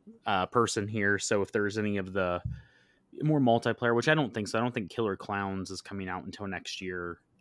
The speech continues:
or anything like that. But, um, uh, first up, I think all three of these you would be interested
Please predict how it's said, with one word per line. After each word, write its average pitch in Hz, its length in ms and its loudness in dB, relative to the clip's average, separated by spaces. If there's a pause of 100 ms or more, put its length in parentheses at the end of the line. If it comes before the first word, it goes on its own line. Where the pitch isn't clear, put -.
(140)
or 104 60 -6
anything 95 280 -8
like 90 160 -10
that. 87 360 -4
But, 80 160 -10 (800)
um, 90 480 -2 (460)
uh, 131 100 -4
first 190 300 0
up, 151 180 0
I 147 100 4
think 180 220 2
all 123 220 2
three 117 320 4
of 104 60 4
these 98 240 2
you 101 100 0
would 98 140 2
be 92 140 2
interested - 500 -4